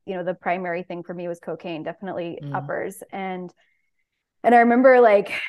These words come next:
Speaker 1: kind of just sitting in this meditation and kind of thinking, like, getting into the, into the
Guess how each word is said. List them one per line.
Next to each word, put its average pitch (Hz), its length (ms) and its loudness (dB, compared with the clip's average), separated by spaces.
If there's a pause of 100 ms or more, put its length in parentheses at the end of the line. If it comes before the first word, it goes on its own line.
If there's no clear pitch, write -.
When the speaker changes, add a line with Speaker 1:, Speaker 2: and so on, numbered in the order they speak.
(140)
Speaker 1:
kind 285 120 2
of 311 60 0
just 247 180 -2
sitting 277 200 2
in 254 100 0
this 202 160 -4
meditation 226 580 -4
and 196 200 -10
kind 233 140 -6
of 202 140 -2
thinking, 226 340 -4
like, 190 220 -4
getting 226 260 0
into 220 280 -2
the, 196 300 0 (100)
into 208 300 -8
the 185 260 -2